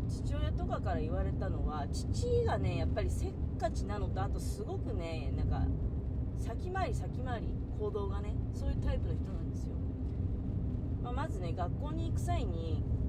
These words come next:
で、それはもう、その後のね、私のもう人生の、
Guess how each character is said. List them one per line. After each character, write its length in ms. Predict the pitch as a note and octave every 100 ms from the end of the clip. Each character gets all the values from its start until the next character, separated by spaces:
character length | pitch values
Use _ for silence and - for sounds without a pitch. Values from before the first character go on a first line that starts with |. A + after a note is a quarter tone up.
| - - - - -
で、 120 | -
そ 140 | -
れ 100 | C4
は 100 | E4
も 300 | D#4+ - -
う、 840 | - - - - - - - - -
そ 140 | -
の 120 | B3
後 140 | E3 C4+
の 140 | B3+
ね、 140 | C4+ C#4
私 380 | C#4 A3+ A3+ B3
の 100 | A#3+
も 160 | A#3+
う 40 | A3+
人 200 | B3 C#4
生 220 | - G#3+
の、 200 | - -